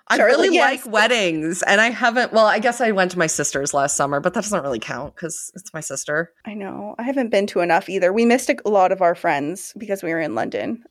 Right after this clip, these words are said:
Speaker 2: a lot of our friends' weddings, and I regret it. Anyway,
Speaker 1: My
Speaker 2: we're
Speaker 1: friends just don't
Speaker 2: spiraling.
Speaker 1: believe in marriage, most of them, <laughs> or, like,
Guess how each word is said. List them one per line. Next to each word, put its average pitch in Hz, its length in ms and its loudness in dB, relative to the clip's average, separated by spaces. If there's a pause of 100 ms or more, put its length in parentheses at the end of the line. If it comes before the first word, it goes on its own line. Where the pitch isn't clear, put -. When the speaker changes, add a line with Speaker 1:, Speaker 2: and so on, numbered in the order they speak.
Speaker 2:
a 214 60 -10
lot 180 100 2
of 175 80 -4
our 185 80 -2
friends' 196 300 -10
weddings, - 420 -12
and - 160 -12
I - 200 -12 (100)
regret - 360 -10
it. - 160 -12 (240)
Anyway, 254 220 2
Speaker 1:
My - 140 2
Speaker 2:
we're 440 360 0
Speaker 1:
friends - 120 -8
just 233 240 2
don't 208 160 0
Speaker 2:
spiraling. 202 40 -6
Speaker 1:
believe 190 300 2
in 165 140 -2
marriage, 143 520 -2
most - 360 0
of - 100 -8
them, 285 320 -2 (200)
<laughs> - 180 -20
or, 220 200 4
like, 202 380 2